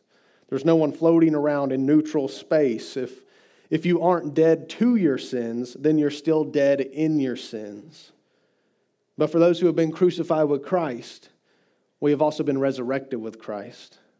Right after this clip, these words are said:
We have new life here and now. That's Second Corinthians five seventeen. "Therefore, if anyone is in Christ, he is a new creation. The old has passed away. Behold, the new has come."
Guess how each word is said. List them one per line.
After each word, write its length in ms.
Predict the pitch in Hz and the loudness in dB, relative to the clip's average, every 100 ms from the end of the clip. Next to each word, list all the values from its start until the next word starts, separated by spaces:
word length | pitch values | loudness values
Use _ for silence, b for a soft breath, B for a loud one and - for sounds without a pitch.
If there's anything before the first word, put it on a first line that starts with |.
| - | -4
We 100 | 139 | 0
have 180 | 160 | 2
new 240 | 139 165 185 | 4 4 4
life 280 | 170 147 - | 0 -2 -2
here 280 | 170 151 | 0 2
and 140 | 139 139 | 0 0
now. 300 | 160 135 120 | 0 -2 0
That's 320 | 143 143 - b b | 0 -2 -8 b b
Second 360 | - 185 170 - | 2 2 2 0
Corinthians 440 | 160 151 143 139 | 0 0 -2 -2
five 320 | - 139 139 135 | -4 -2 -2 -2
seventeen. 760 | 139 131 127 165 151 117 - b b b b | -2 -2 -4 -2 -2 -4 -8 b b b b
"Therefore, 680 | 123 165 196 196 139 127 139 | 0 2 2 2 0 2 2
if 160 | 147 139 | 0 2
anyone 460 | 175 190 185 175 | 4 4 4 2
is 180 | 156 151 | 2 2
in 160 | 160 151 | 2 0
Christ, 540 | 151 190 147 135 - | 0 -2 0 -4 -4
he 200 | 170 165 | -6 -4
is 160 | 143 156 | -2 -2
a 160 | 147 | -4
new 540 | 147 143 156 160 160 - | -2 0 0 0 -4 -10
creation. 840 | - 151 151 156 156 - 113 110 113 b b b | -4 0 2 2 0 -4 -12 -14 -18 b b b
The 120 | - 160 | 2 4
old 220 | 190 190 | 4 2
has 200 | 180 175 | -2 -4
passed 400 | 185 165 165 - | -4 -4 -4 -4
away. 360 | 160 135 131 | -2 0 -2
Behold, 500 | 135 143 139 170 170 | 0 0 2 2 2
the 80 | 170 | 0
new 360 | 143 151 151 151 | -2 2 2 2
has 440 | 147 139 139 135 - - | -2 -2 -4 -4 -14 -20
come." 540 | - 151 127 110 - | -8 -6 -6 -8 -16